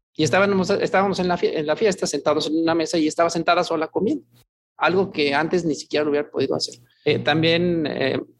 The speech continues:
evaluaron la agudeza visual por medio de las, no sé si han ido con un oftalmólogo que se ven los, las letritas de lejos, ahí e-, ella la evaluaba, pero con ella también nos podía decir cómo mejoraba.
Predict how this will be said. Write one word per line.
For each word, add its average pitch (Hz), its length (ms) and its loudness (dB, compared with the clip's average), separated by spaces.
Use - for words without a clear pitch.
evaluaron 160 360 0
la 165 60 2
agudeza 160 360 0
visual 208 460 0
por 160 140 -2
medio 165 180 0
de 170 140 2
las, 139 440 -4
no 170 140 -2
sé 175 80 -4
si 170 80 -4
han 185 60 2
ido 180 120 2
con 170 120 -2
un 175 100 0
oftalmólogo 185 640 0
que 156 100 -4
se 143 140 -2
ven 151 180 0
los, 165 240 -4
las 147 220 -2
letritas 165 360 0
de 185 80 2
lejos, 190 380 0
ahí 151 240 0
e-, 147 220 2
ella 151 160 0
la 147 80 -2
evaluaba, 165 360 0
pero 147 140 0
con 147 140 -4
ella 156 160 2
también 151 340 -2
nos 156 140 -6
podía 151 180 0
decir 147 300 -4
cómo 151 200 0
mejoraba. 185 480 -2